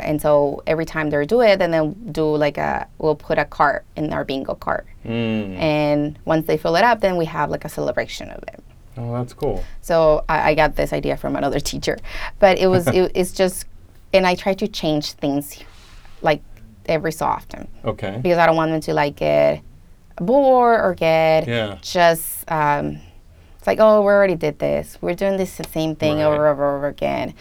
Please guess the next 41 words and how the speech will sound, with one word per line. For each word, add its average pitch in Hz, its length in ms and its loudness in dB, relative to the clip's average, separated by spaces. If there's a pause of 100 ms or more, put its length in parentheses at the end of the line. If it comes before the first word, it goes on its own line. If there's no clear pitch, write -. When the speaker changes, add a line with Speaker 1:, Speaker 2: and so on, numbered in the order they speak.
(220)
Speaker 1:
So 165 280 2
I 170 100 2
like 170 200 4
to 185 80 -4
change 156 300 -4
things 151 300 -4 (600)
around. 139 380 -2 (140)
Speaker 2:
Mm-hmm. 117 400 0
Speaker 1:
Or, 147 140 4 (220)
or, 147 360 0 (120)
"Okay, 220 400 2
today 190 240 4
we're 190 120 4
gonna 185 180 -2
do 170 100 -2
the 165 80 0
bingo 147 420 0 (320)
for, 156 180 6
like, 151 200 4
a 151 40 -4
couple 135 280 -2
months." - 260 -6 (200)
And 160 120 0
then, 156 120 4
Speaker 2:
Yeah. 156 80 6
Speaker 1:
like, 151 180 2
next 160 240 -4
trimester, 165 580 2
then 147 160 4
it's 143 80 -2
like, 139 120 -2
"Okay, 240 420 0
so 160 220 -4
this 196 300 -2
time 170 200 -8
we're 160 120 0
gonna 156 160 0
do 156 200 -2
this 190 560 4 (400)
to," - 120 -4
Speaker 2:
Mm. 156 500 2